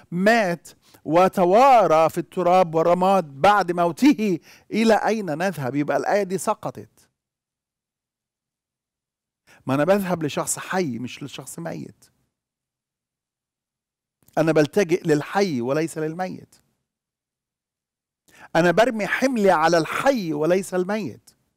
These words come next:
أنا بطلب تدخل الحي في حياتي وليس الميت. المسيح قال: "أنا هو نور العالم، من يتبعني"،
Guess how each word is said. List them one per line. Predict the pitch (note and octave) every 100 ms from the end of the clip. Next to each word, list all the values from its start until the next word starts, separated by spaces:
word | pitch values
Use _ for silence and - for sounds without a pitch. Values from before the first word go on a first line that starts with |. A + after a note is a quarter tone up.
| _ _ _ _ _ _ _ _ _ _ _ _ _ _ _ _ _ _ _ _ _ _ _ _ _ _ _ _ _ _ _ _ _ _ _ _ _ -
أنا | E3
بطلب | F3 A#3+ A#3 G3+
تدخل | - F#3 A3 - F#3+
الحي | E3 D3 - A#3 C4 G3 -
في | E3
حياتي | - E3+ G#3 -
وليس | D3 C#3 E3 -
الميت. | D3 D#3+ - A2 _ _ _ _ _ _ _ _ _ _ _ _ _ _ _ _ _ _ _ _ _ _ _ _ _ _ _ _ _ _ _ _ _ _ _ _ _ _ _ _ _ _ _ _ _
المسيح | D#3 D#3+ D#4+ -
قال: | - A#3+ A3 F3 _ _ -
"أنا | G#3+ A#3+
هو | A3+ A#3
نور | G#3+ A3+
العالم، | G#3+ - G#3+ A3+ F#3
من | F3 G#3+ A3+
يتبعني"، | G#3 A3 F#3 D3 G#3+ A3+ F#3+ F3 G3+ F#3